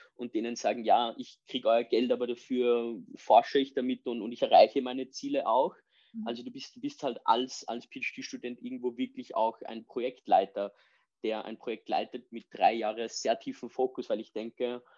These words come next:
Speaker 1: ähm, dass es genügend P-H-D-Studenten gibt, die dann am Ende dieser drei Jahre ein Experte auf diesem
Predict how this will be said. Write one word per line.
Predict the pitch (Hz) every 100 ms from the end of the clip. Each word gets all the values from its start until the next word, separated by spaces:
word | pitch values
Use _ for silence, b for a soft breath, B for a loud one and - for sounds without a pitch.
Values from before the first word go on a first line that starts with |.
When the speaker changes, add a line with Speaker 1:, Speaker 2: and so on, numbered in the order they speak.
| b b -
Speaker 1:
ähm, | 107 110
dass | 110 107
es | 113 -
genügend | - 120 123 127
P-H-D-Studenten | 117 - 123 - 117 117 -
gibt, | 120 117
die | 117
dann | 113
am | 113 - -
Ende | 107 135 135 131 151 175 _
dieser | 123 131
drei | 127 120
Jahre | 110 85 98 101 117 127 b b b _
ein | 107 113 -
Experte | 113 - - 101 120 135
auf | -
diesem | 139 135 - 131 127 123 123